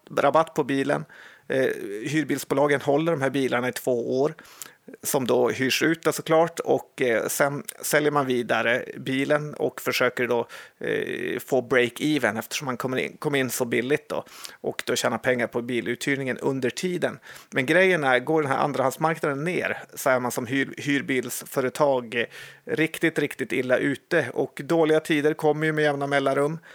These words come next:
Eh, så att den här, eh, typen av bolag är ju ingenting för långportföljen. Eh,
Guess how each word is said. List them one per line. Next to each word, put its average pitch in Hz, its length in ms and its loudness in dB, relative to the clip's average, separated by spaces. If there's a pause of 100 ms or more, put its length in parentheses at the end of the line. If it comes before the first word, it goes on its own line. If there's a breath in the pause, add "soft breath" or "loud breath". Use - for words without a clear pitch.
(280 loud breath)
Eh, 131 360 0
så - 120 0
att - 60 0
den 143 120 -2
här, 170 280 2
eh, 127 320 2 (220)
typen 175 440 -2
av 123 120 -2
bolag 135 440 0
är 131 160 4
ju 131 200 2
ingenting 110 480 -6
för 117 380 -4
långportföljen. 131 880 -2 (440 loud breath)
Eh, 139 300 2